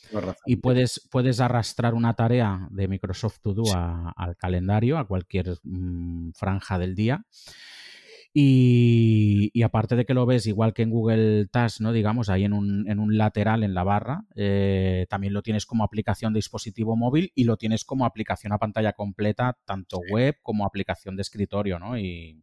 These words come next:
Speaker 1: Sí.
Speaker 2: eso, eso sí que se agra-, se agradece trabajarlo a pantalla más amplia, ¿no?
Speaker 1: Sí, la integración, eh, estética, integración de interfaz.
Speaker 2: Mm.
Speaker 1: Está mejor la
Speaker 2: Sí.
Speaker 1: de Google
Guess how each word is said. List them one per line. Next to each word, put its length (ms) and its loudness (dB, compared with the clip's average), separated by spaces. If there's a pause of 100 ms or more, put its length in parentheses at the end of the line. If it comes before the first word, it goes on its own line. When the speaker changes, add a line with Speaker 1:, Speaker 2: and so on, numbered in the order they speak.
(100)
Speaker 1:
Sí. 280 -8 (640)
Speaker 2:
eso, 880 -4
eso 180 -12
sí 160 -12
que 120 -8
se 100 -8
agra-, 160 -4
se 160 -6
agradece 460 0
trabajarlo 680 -2
a 80 -2
pantalla 500 -2
más 220 -2
amplia, 380 -6
¿no? 200 -10 (140)
Speaker 1:
Sí, 220 -16
la 80 -2
integración, 800 0
eh, 180 -2
estética, 540 -2
integración 680 -4
de 80 -4
interfaz. 600 -2
Speaker 2:
Mm. 100 2 (320)
Speaker 1:
Está 220 -12
mejor 300 -2
la 100 0
Speaker 2:
Sí. 60 2
Speaker 1:
de 140 2 (300)
Google 320 -10